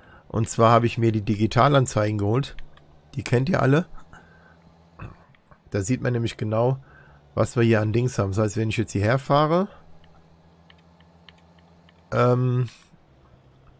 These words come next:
da seht ihr es, ich habe jetzt Gras. Halt, zurück! Dreht durch. Gras habe ich aktuell fünfhundertviertausendachthundertzweiundfünfzig Liter. Wenn ich den jetzt ablade,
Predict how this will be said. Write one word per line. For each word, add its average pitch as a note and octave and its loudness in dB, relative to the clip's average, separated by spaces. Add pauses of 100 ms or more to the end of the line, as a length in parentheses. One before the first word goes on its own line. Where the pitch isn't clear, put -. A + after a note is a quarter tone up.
(960)
da A2+ -2
seht B2+ 2
ihr D3+ 4
es, D3 0
ich A2+ -4
habe A#2 0
jetzt - -4
Gras. A#2+ 2
Halt, G#3 2
zurück! - 4 (1700)
Dreht F2 -8
durch. G#2 -4 (380)
Gras C3+ 4
habe C3+ 4
ich - -4
aktuell B2+ 2
fünfhundertviertausendachthundertzweiundfünfzig B2+ 2
Liter. D#3 2 (500)
Wenn G#2+ -2
ich A#2 0
den A#2 0
jetzt A2+ -2
ablade, A2+ -2